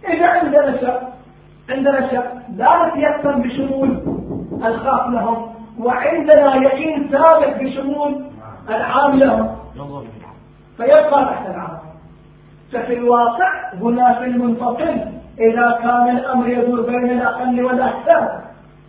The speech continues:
إجمال الخاص لا يسري إلى العام.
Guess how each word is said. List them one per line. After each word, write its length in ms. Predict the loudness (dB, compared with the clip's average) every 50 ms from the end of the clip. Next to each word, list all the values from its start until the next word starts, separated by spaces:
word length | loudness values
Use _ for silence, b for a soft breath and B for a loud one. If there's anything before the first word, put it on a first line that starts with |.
| -20 -20 -14 -8
إجمال 680 | -6 -6 -6 -4 -2 0 4 6 6 6 6 6 4 2
الخاص 560 | -2 -2 -2 -2 0 2 4 4 4 2 0 -4 -8 -12 -14 -18 -20 -20 -20 -20 -20 -20 -20 -20 -20 -16 -6
لا 520 | -4 0 0 2 2 4 2 2 2 2
يسري 1400 | 0 0 0 -2 -4 -6 -10 -12 -10 -6 -4 -2 -2 -2 -2 -2 -2 -2 -2 -2 -4 -4 -6 -8 -14 -18 -20 -20 -20 -20 -20 -20 -20 -14 -12
إلى 160 | -8 -8 -6
العام. 380 | -6 -8 -10 -12 -14 -14 -16